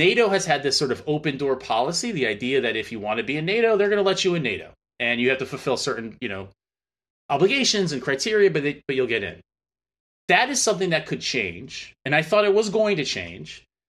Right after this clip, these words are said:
and that the threat of war would have been enough for the West and, you know, nato leaders and Biden to basically say, Look, we're willing to have Ukraine be a neutral country. We get your concern.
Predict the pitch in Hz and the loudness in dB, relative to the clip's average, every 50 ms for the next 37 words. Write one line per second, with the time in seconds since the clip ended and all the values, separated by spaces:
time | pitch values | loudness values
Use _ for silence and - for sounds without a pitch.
0 | _ _ _ _ 139 135 135 135 139 135 139 139 - - 135 127 - - 156 160 | _ _ _ _ -2 -2 0 0 2 2 2 2 0 -2 -6 -8 -8 -4 0 2
1 | 180 208 - 190 170 135 120 127 143 165 165 131 98 85 87 117 156 170 - _ | 2 2 2 0 -2 -2 -2 -2 0 2 2 2 0 -2 -6 -8 -10 -12 -14 _
2 | _ _ _ - 143 160 165 156 160 156 147 143 135 135 151 170 180 170 175 - | _ _ _ 0 2 2 2 2 2 0 0 0 -2 0 2 2 2 2 0 -4
3 | 165 147 131 131 123 120 139 135 110 101 117 - - - 123 117 113 107 _ _ | -4 0 0 0 0 2 2 2 2 0 0 -4 -4 -4 -8 -10 -12 -14 _ _
4 | _ - 110 98 101 107 113 123 131 123 117 113 123 123 127 131 123 - 95 90 | _ -8 -8 -8 -4 -2 0 2 2 2 2 0 -2 -2 -2 -4 -6 -4 -4 -4
5 | 92 90 92 113 151 151 - _ _ _ - - 190 190 190 214 214 - 262 - | -4 -4 -6 -8 -8 -12 -16 _ _ _ 0 0 4 4 4 2 2 -2 -6 -4
6 | 247 240 - - 262 285 359 508 - - 202 240 247 202 226 247 247 262 254 247 | -4 -4 -2 -2 0 2 2 0 0 0 -2 -2 -2 0 -2 -2 -2 -2 -4 -4
7 | 240 - 214 185 175 185 180 180 165 156 - - - _ - 170 156 - - 165 | -2 -2 -2 2 2 4 4 4 0 -2 -10 -18 -20 _ -6 -6 -6 -4 -4 -2
8 | 156 156 151 139 143 135 131 127 127 123 - 127 - - 101 90 - - - - | -2 -2 -2 -2 0 0 0 0 -2 -2 -4 -8 -6 -6 -10 -10 -10 -14 -18 -20
9 | _ - 123 127 127 147 156 151 - 226 220 - - 233 233 - 196 180 180 175 | _ -6 -6 -2 0 0 0 0 -2 -4 -4 -2 -4 -2 0 0 0 2 0 0
10 | 185 202 208 | -4 -8 -12